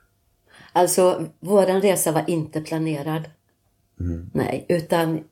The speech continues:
Speaker 1: vi hade pratat lite lätt om det. Olle ville egentligen inte åka till Asien, men jag tycker
Speaker 2: Nej.
Speaker 1: nog att Asien var lite spännande. Och sen har ju du och Niklas berättat en hel del om Asien.
Speaker 2: Ja.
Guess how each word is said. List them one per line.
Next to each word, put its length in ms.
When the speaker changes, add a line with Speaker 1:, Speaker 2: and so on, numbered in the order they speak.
Speaker 1:
vi 100
hade 220
pratat 460
lite 200
lätt 340
om 180
det. 120
Olle 240
ville 220
egentligen 460
inte 200
åka 240
till 120
Asien, 600
men 160
jag 160
tycker 140
Speaker 2:
Nej. 120
Speaker 1:
nog 200
att 120
Asien 360
var 100
lite 200
spännande. 640
Och 100
sen 280
har 120
ju 80
du 240
och 80
Niklas 560
berättat 520
en 100
hel 240
del 180
om 160
Asien. 540
Speaker 2:
Ja. 240